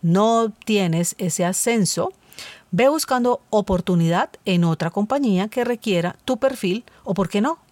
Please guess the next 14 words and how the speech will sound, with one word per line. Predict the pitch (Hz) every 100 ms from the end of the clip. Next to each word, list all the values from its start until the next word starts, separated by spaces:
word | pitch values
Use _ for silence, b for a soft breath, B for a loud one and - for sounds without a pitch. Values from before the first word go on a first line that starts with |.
| -
iniciar | 190 175 151 196 226 254
tu | 208
propio | 165 165 151 160
negocio. | 156 156 - - _ B B B B B B
Que | - 254 277 -
esto | 214 220 220 - 254 -
no | 180 175 185 208
te | 220 220
desanime, | 160 160 151 147 190 156 135 _ B B B B
pues | - 170 -
para | 151 151
ascender | 160 220 220 156 156 -
y | 185
crecer | - 208 185 170